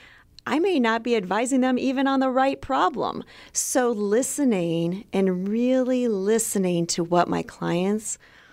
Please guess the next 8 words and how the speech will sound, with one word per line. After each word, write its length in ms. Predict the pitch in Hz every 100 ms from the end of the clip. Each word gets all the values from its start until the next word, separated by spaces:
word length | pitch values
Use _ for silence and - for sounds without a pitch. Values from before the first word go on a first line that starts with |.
| _ _ _ _ -
are 120 | 185
trying 280 | 175 175 170
to 60 |
solve 540 | 170 - 160 165 247 247
inside 360 | 180 - 170 165
of 80 | 170
their 160 | 165
business 640 | 165 170 220 240 262 -